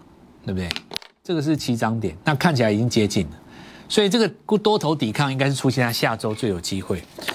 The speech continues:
这个部分要看台积电哦。但台积电本身哈，它就是最走阶梯战法，因为它这个反攻就失败了嘛。那最后一个套牢区在这边有没有？M S C I值这个，这个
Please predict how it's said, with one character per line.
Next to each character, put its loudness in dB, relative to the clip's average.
这 2
个 4
部 4
分 4
要 2
看 -2
台 -4
积 -4
电 -6
哦。 -20
但 2
台 2
积 0
电 2
本 0
身 2
哈， 2
它 0
就 2
是 2
最 4
走 -6
阶 2
梯 4
战 0
法， -14
因 0
为 4
它 4
这 0
个 4
反 -2
攻 0
就 0
失 -4
败 -2
了 -14
嘛。 -18
那 4
最 4
后 4
一 2
个 2
套 0
牢 2
区 -2
在 2
这 -2
边 -2
有 -8
没 -12
有 -12
？M 4
S 4
C 4
I 2
值 -2
这 2
个， 0
这 0
个 2